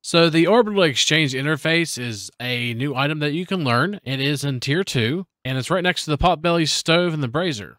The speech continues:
It requires ten wood, eight rope, seven iron ingot, and seven copper ingot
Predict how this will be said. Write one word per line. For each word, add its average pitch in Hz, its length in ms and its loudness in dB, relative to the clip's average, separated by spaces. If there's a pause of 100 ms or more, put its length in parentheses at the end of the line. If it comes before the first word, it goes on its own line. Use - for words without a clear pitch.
It 131 100 -4
requires 131 560 0
ten 190 300 -2
wood, 185 420 2 (560)
eight 165 180 2
rope, 160 320 2 (520)
seven 180 400 0
iron 160 300 2
ingot, 170 380 -4 (300)
and 131 320 -2
seven 156 400 0
copper 165 380 0
ingot 110 360 -8